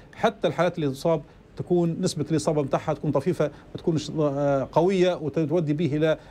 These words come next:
الوفاة أو أعراض جانبية كبيرة جدا. وهذا دليل أن، أن، آه، أن، أن الطعم تكاد تكون ذات كفاءة في كل العالم. خفت ال-، نقصت الحالات اللي بالذات اللي طعمت كمية،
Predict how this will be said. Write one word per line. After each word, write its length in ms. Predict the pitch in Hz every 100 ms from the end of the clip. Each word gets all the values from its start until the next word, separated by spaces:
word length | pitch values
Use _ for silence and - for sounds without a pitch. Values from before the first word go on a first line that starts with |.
| -
الوفاة 440 | 135 147 127 160
أو 240 | 160 156 143
أعراض 220 | 151 139
جانبية 340 | 139 143 151
كبيرة 280 | 143 139 135
جدا. 260 | 127 104 104 - -
وهذا 600 | 113 143 202 196 190 180 165
دليل 340 | 151 190 185
أن، 180 | 170 165
أن، 160 | 156
آه، 100 | 160 151 - - 135 139 160
أن، 180 | 151 151
أن 340 | 147 170 160
الطعم 560 | 143 147 143 208 185 135
تكاد 300 | 131 175 151
تكون 320 | 147 190 143
ذات 200 | 165 -
كفاءة 400 | 165 - 190 175 - -
في 100 | -
كل 180 | 151 269
العالم. 400 | 208 196 185 175 175 - - - 151
خفت 400 | 139 226 - 180
ال-، 340 | 175 175 175 180
نقصت 320 | 208 - 151
الحالات 240 | 143 190
اللي 100 | -
بالذات 220 | 139 180 180
اللي 100 | 160
طعمت 300 | 202 165 -
كمية، 380 | 175 185 175